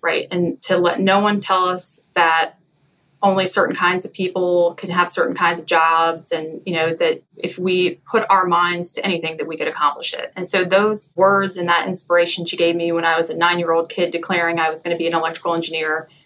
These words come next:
have stuck with me for my whole life. So that's probably the, the biggest source of ins-, inspiration for me was,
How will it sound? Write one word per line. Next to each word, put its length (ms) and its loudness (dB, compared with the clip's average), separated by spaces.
have 180 0
stuck 240 0
with 140 0
me 160 0
for 320 0
my 80 -6
whole 200 -4
life. 340 -4
So 380 2
that's 320 -2
probably 200 0
the, 180 0
the 80 -2
biggest 320 0
source 220 0
of 80 0
ins-, 280 -8
inspiration 540 -2
for 100 -2
me 160 0
was, 340 -4